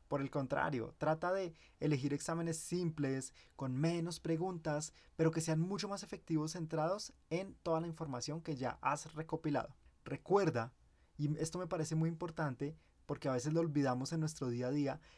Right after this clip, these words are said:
que cada estudiante tiene su curva de aprendizaje, tiene sus tiempos, tiene sus procesos. Afectan mucho esas frases como, "¿Usted cree que va a recuperar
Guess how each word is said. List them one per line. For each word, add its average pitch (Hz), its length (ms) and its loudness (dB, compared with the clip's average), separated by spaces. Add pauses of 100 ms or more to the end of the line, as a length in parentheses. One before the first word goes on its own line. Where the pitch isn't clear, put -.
(140)
que 160 120 -10
cada 170 160 4
estudiante 165 400 0
tiene 175 200 -4
su 170 180 -6
curva 170 340 2
de 175 40 2
aprendizaje, 160 600 -2 (220)
tiene 170 220 4
sus 165 260 -8
tiempos, 165 440 0
tiene 160 200 -2
sus 175 200 -8
procesos. - 840 -4 (340)
Afectan 170 500 2
mucho 175 380 0
esas 165 240 -2
frases 175 320 -2
como, 160 380 0 (400)
"¿Usted - 340 0
cree 180 300 2
que 190 100 -4
va 143 140 6
a - 20 4
recuperar 139 840 2